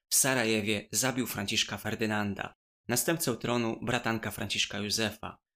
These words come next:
Austro-Węgry wystosowały ultimatum wobec Serbii, która szukała porozumienia, ale nie mogła spełnić wszystkich wymagań.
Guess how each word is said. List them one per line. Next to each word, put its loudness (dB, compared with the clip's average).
Austro-Węgry 2
wystosowały 0
ultimatum 0
wobec 0
Serbii, 0
która 0
szukała 2
porozumienia, 2
ale 2
nie 2
mogła 2
spełnić 0
wszystkich 0
wymagań. 0